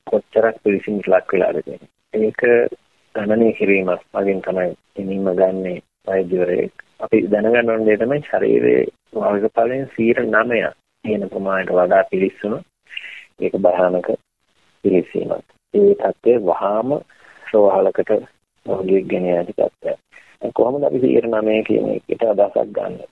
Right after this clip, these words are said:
දැන් මතක තියාගන්න පහසු විදිහකට කිව්වොත් සම්පූර්ණ අතක් වැඩිහිටි කෙනෙක්ගේ දකුණු අතකින් අතේ මත පිට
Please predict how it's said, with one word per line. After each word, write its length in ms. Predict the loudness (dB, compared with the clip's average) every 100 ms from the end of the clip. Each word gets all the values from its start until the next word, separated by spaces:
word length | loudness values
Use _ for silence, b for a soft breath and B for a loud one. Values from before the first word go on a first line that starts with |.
| _ _ _ -4
දැන් 180 | -2 -2 -10 _
මතක 220 | -4 -2 2
තියාගන්න 340 | 2 2 0 -2
පහසු 300 | 0 2 2
විදිහකට 380 | 2 0 0 0 -2 -2
කිව්වොත් 320 | 2 2 2 -4 -8 -18 _ _
සම්පූර්ණ 540 | -8 -8 0 0 0 -4
අතක් 380 | -2 -4 2 2
වැඩිහිටි 360 | 4 2 0
කෙනෙක්ගේ 520 | 0 -2 0 0 0 -2 _ _ _
දකුණු 360 | 0 0 2 0
අතකින් 340 | 2 2 2 -2 -8 _ -16 -6 -6
අතේ 280 | 2 4 4 2
මත 240 | -2 -2 -2
පිට 160 | 0